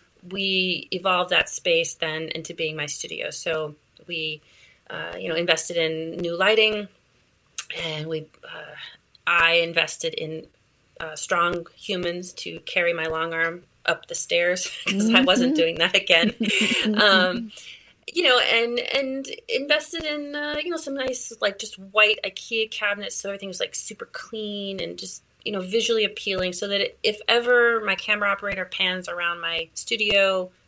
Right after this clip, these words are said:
Speaker 1: it, it's physically attractive no matter what I'm doing.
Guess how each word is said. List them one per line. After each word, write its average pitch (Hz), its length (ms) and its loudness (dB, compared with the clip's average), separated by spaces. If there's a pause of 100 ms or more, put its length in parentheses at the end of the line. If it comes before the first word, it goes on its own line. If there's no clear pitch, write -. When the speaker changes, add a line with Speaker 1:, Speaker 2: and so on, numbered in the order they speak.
(120)
Speaker 1:
it, - 200 0 (180)
it's - 520 -6 (300)
physically 214 480 2
attractive 160 760 -2 (500)
no 185 120 -2
matter 165 240 2
what 151 140 -2
I'm 156 120 -6
doing. 165 400 -4